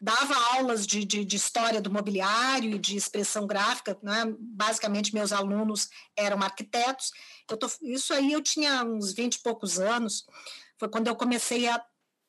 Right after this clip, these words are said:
a dar aulas, dar cursos de história da arte, história do mobiliário, e a trabalhar com, com esses projetos de, de, de construção de mobiliário. De, de, e isso foi me dando, assim, esse, esse olhar, esse interesse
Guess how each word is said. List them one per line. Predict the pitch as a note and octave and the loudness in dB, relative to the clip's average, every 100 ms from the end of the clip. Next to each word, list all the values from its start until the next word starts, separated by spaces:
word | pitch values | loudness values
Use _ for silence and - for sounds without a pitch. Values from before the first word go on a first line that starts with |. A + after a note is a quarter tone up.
| _ - | _ -8
a | - A3+ G#3 | 0 2 2
dar | E3+ A3+ A3+ | 2 2 4
aulas, | G#3+ A3+ A#3+ G#3+ | 4 4 2 2
dar | A3+ A3+ | 0 0
cursos | - B3 - A3 | -2 -2 0 -2
de | G#3+ | 0
história | - A3+ A3+ G#3+ | -2 2 2 2
da | G3+ | 2
arte, | F#3 G3 G3+ G#3 - | 2 4 2 0 -2
história | - A3 G3+ G3 G3 | -2 0 0 0 -4
do | G3 F#3+ | -6 -2
mobiliário, | G3+ G3+ F3+ F#3 G#3+ G#3 F#3 | -2 0 0 2 2 2 0
e | F#3+ | -2
a | G3 | -2
trabalhar | G3+ G#3 G3+ G3 G3+ | 0 0 2 2 0
com, | G3+ A3+ | -2 -4
com | A3 A3 | -2 -2
esses | A3 G#3+ - | 0 0 -2
projetos | - A#3 A3 G3 F#3+ G3 - G3+ - - | -2 0 2 2 0 -2 -6 -8 -8 -4
de, | F3 F#3+ | -2 -2
de, | F3+ F#3+ F#3+ | -2 -4 -2
de | F3 G3+ | -4 -4
construção | G#3 G3+ G3+ - G3 G3+ | -2 -4 -4 -2 -2 -2
de | G3 | -2
mobiliário. | F#3+ G3+ F3+ F#3+ G3 F#3 F3+ | -2 -2 0 0 0 -2 -6
De, | F#3 F#3 | -8 -8
de, | F#3+ - - - - - - | -12 -12 -14 -12 -12 -12 -2
e | C#4+ | 0
isso | D#4+ E4 | 2 0
foi | E4+ | 2
me | D#4+ D#4+ | 2 2
dando, | C4+ D4 D#4 | 2 2 2
assim, | C#4 - C#4 | 2 2 2
esse, | C#4 - C#4 C4+ B3 | 2 2 2 2 0
esse | A#3 - - C4 B3+ | -2 -2 0 0 2
olhar, | A#3+ A3+ A3 A#3 A#3+ | 2 2 2 4 2
esse | A#3 - | 2 0
interesse | A3+ A3+ G#3+ G#3 A3+ A3+ - | -2 0 0 2 2 0 -4